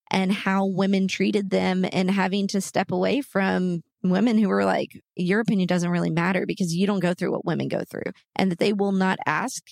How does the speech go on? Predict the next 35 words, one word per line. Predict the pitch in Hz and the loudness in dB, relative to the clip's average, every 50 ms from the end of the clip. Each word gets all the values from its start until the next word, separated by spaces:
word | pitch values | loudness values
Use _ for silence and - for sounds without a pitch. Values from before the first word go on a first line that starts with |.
| - _ - | -12 _ -4
guys | 277 277 302 320 349 381 370 - - - | -2 0 0 0 -2 -4 -4 -6 -8 -6
or | - 240 220 220 220 | -4 -2 0 0 0
they | 208 208 202 196 | 0 0 0 0
disregard | 185 - 208 214 - - 233 214 - 196 190 190 - | 0 0 -2 -2 -2 -4 -2 -2 -2 -2 -2 -2 -2
their | 185 180 - - | -2 -2 -2 -2
answers, | 170 175 175 254 254 - - - 120 147 165 190 208 | -2 0 0 0 0 -2 -2 -2 -2 -2 -4 -4 -4
even | - - 220 196 202 196 | -2 0 0 0 0 0
if | 196 190 190 - | 0 0 -2 -2
they | - 196 190 185 | -2 -2 -2 -2
talk | 175 170 - 190 156 - | -2 -2 -2 -2 -2 -2
about | 180 160 175 165 170 160 - - | -2 -2 -2 -2 -2 -4 -4 -6
childhood | - - - - 185 190 196 214 208 196 190 170 | -6 -2 -2 0 -2 0 0 0 0 0 -2 -4
traumas | - - - 190 190 185 180 180 180 180 180 175 170 180 | -6 -6 -2 -2 -2 0 0 0 0 0 0 -2 -2 -2
and | 175 180 | -2 -2
abuse | 180 170 180 190 185 175 170 170 170 - - - | -2 -2 -2 0 0 0 0 -2 -4 -6 -4 -2
and | - - 196 190 190 180 165 175 165 - - _ - - | 0 0 0 0 0 0 -2 -4 -6 -8 -12 _ -2 -2
that | 202 190 180 160 | 0 0 0 0
nobody | 185 190 202 196 196 190 - 220 208 196 190 185 | 0 2 2 2 2 2 0 0 0 0 0 0
really | 165 180 190 185 175 165 | 0 2 2 2 0 0
talks | - 202 - - - | 0 0 -2 -2 -2
about | 180 185 170 | -2 -2 -2
it. | - - | -2 0
Maybe | 190 190 190 190 185 220 | 0 0 0 2 0 0
it's | 220 - | -2 -4
the | - 208 | -4 -2
fact | 226 196 208 - | -2 -2 -2 -2
that | - 196 185 | -4 -4 -2
because | 185 180 _ - - 190 202 202 | -4 -6 _ -2 -2 -2 -2 -2
I | 202 | -2
am | 190 180 | -2 -2
willing | 175 180 175 175 190 | -2 -2 -2 -2 -4
to | 185 | -4
speak | - - - 165 - 185 | -4 -4 -4 -4 -2 -2
about | 180 180 175 175 | -2 0 0 -2
it, | 175 175 | -2 -4